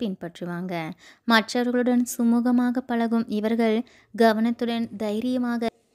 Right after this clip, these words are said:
பொறுமையாக மற்றும் எதிர்ப்பாக இருப்பாங்க. அதே போல மகரத்தை ஆளும் கிரகம் சனி ஆகும். இவர்களுடைய ஆளுமை, பிரதிபலிப்பு, எச்சரிக்கை,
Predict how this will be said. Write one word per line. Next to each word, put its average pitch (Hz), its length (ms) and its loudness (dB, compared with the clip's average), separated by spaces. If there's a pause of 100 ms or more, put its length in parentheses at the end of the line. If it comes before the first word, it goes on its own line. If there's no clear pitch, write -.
(140)
பொறுமையாக 240 720 6
மற்றும் 233 420 0 (380)
எதிர்ப்பாக 262 680 4 (300)
இருப்பாங்க. 180 520 -8 (600)
அதே 208 240 4
போல 214 380 2
மகரத்தை 214 540 0
ஆளும் 220 280 2
கிரகம் 220 440 2
சனி 240 440 4
ஆகும். 175 400 -4 (100)
இவர்களுடைய 202 540 2 (200)
ஆளுமை, 208 420 4 (160)
பிரதிபலிப்பு, 208 680 0 (480)
எச்சரிக்கை, 226 680 2